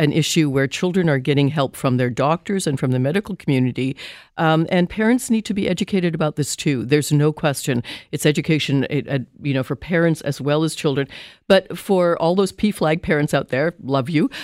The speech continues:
um, who are parents of, uh, L G B T Q children who know they're L G B T Q, um, it's usually the, the children who tell their parents who they are and, you know, what their sexual preference is. And it, you, and it almost always starts, um,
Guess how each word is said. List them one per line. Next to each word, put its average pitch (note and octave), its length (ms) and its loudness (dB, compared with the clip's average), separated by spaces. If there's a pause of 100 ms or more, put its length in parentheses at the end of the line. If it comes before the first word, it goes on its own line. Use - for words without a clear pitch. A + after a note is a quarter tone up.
(100)
um, D3+ 240 4
who D#3+ 180 2
are D#3 180 4
parents C#3+ 500 2
of, C3 380 0
uh, C#3+ 100 0
L C#3+ 140 -2
G - 100 -8
B D3 120 -2
T C#3 140 -2
Q B2+ 220 -4
children C3+ 380 -2
who C#3 160 -2
know C#3 240 2
they're C3+ 160 2
L C3+ 100 0
G - 120 -4
B C#3 120 -2
T C3 180 -4
Q, C3+ 360 -2 (380)
um, D3+ 340 4 (180)
it's - 220 2
usually B3 260 2
the, G3 140 0 (160)
the F3 100 0
children G#3 480 0
who D3 80 2
tell F3 260 -2
their D#3 140 2
parents C#3 460 0
who C#3 160 0
they B2+ 200 -2
are B2+ 380 -2 (300)
and, C#3+ 400 2
you D3+ 100 0
know, C3+ 140 2
what C3 220 0
their C3+ 120 0
sexual C3 340 -4
preference B2 480 -6
is. C#3 200 -6
And D3+ 280 0 (280)
it, E3 180 -2
you, G3 180 0 (120)
and E3+ 120 2
it F3+ 120 0
almost F#3+ 340 0
always C#3+ 340 0
starts, - 600 -2
um, B2 480 -2